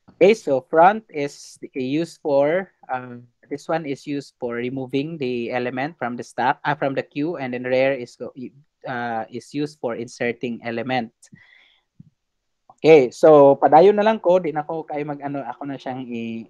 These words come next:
<clears throat> you know this one already, kay I'm pretty much sure na um,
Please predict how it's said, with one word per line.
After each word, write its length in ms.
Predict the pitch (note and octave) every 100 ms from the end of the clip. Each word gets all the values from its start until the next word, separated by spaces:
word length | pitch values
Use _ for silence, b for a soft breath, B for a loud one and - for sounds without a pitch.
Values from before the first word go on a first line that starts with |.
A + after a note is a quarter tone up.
| _ _ _ _ _ _ -
<clears throat> 20 |
you 240 | F#3 C#3+
know 160 | D3 D#3
this 240 | D#3 D3+
one 160 | E3+ D3
already, 560 | C#3+ C#3+ C#3 D3+ F#3 -
kay 480 | C3+ B2+ B2 B2 B2 _ _ _ _ _ _ _ _ _ B2
I'm 320 | A#2 A#2 A2+ A#2+
pretty 240 | C3+ D3+
much 240 | D3 C#3
sure 240 | - C3+ B2+
na 320 | A#2 A2 A2+ _ _ _ _ _ _ _ _ _ _ _ _ _ _ _ _ _
um, 160 | A2+